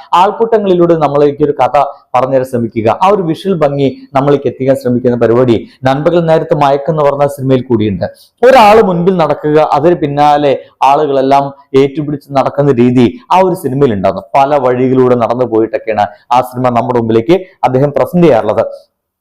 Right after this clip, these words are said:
ര-, മൂന്നാമതായിട്ട് എനിക്ക് തോന്നുന്നത് ഇതൊരു വിഷ്വൽ സ്റ്റോറി ടെല്ലിംഗ് ആയിരിക്കണം. നമ്മുടെ ചിത്രങ്ങളിലൂടെ കഥ പറയുക എന്ന് പറയും. ചുരുളി എന്ന് പറയുന്ന ആ സിനിമയിലേക്ക് നിങ്ങൾക്കൊന്ന് ഓർമ്മയുണ്ടെങ്കിൽ, ഒന്ന് എത്തി നോക്കാൻ കഴിയുമെങ്കിൽ കൃത്യമായിട്ട് മനസ്സിലാക്കാൻ കഴിയുന്ന ഒരു കാര്യം,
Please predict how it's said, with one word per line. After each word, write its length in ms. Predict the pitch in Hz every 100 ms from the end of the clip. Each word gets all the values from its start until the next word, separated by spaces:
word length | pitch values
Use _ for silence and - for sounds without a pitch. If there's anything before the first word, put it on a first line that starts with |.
| _ _
ര-, 320 | 202 208 214 214
മൂന്നാമതായിട്ട് 540 | 233 269 269 247 214
എനിക്ക് 200 | 196 160
തോന്നുന്നത് 420 | 143 147 113 123 127 -
ഇതൊരു 240 | 262 262 247
വിഷ്വൽ 420 | 170 190 - 247
സ്റ്റോറി 460 | 247 - 160 170 170
ടെല്ലിംഗ് 460 | 170 127 127 95
ആയിരിക്കണം. 360 | 90 90 - - _ -
നമ്മുടെ 260 | 156 175
ചിത്രങ്ങളിലൂടെ 680 | 175 175 214 196 165 147 143
കഥ 240 | 135 123
പറയുക 320 | 127 110 101 98
എന്ന് 120 | 92
പറയും. 240 | 95 104 - _ _
ചുരുളി 300 | - 208 240
എന്ന് 160 | 220 175
പറയുന്ന 300 | 160 151 151
ആ 80 | 151
സിനിമയിലേക്ക് 680 | 151 139 139 139 135 127 110 _ 139
നിങ്ങൾക്കൊന്ന് 500 | 135 135 131 139 135 131 - 170
ഓർമ്മയുണ്ടെങ്കിൽ, 800 | 185 226 240 180 123 123 110 104 - -
ഒന്ന് 200 | 160 165
എത്തി 180 | 151 -
നോക്കാൻ 300 | 170 143 151
കഴിയുമെങ്കിൽ 720 | 135 127 143 139 117 120 110 - _ -
കൃത്യമായിട്ട് 460 | 165 208 165 139 139
മനസ്സിലാക്കാൻ 560 | 196 123 147 147 151
കഴിയുന്ന 320 | 135 127 135 202
ഒരു 160 | 247 185
കാര്യം, 300 | 104 104